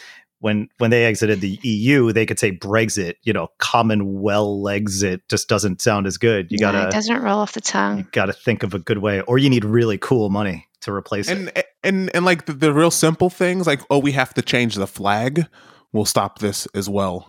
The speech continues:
Speaker 3: 'Cause, like, we tried to change the flag, and that was one of the first things that happened when I got here. There was this big campaign of, like, "We need to change the New Zealand flag." And everyone's like, "Well, no, because it's a, it's a Commonwealth thing."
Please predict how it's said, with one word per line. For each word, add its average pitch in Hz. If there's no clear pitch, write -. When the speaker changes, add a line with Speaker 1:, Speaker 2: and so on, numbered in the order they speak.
Speaker 3:
'Cause, 113
like, 107
we 123
tried 127
to 120
change 101
the 98
flag, 101
and 98
that 117
was 117
one 123
of 131
the 113
first -
things 107
that 95
happened 104
when 95
I 98
got 95
here. 87
There 92
was 92
this 95
big 101
campaign 101
of, 92
like, 92
"We 113
need 131
to 92
change 104
the 107
New 113
Zealand 123
flag." 165
And 104
everyone's 101
like, 95
"Well, 98
no, 95
because 95
it's -
a, 90
it's -
a 104
Commonwealth 98
thing." 90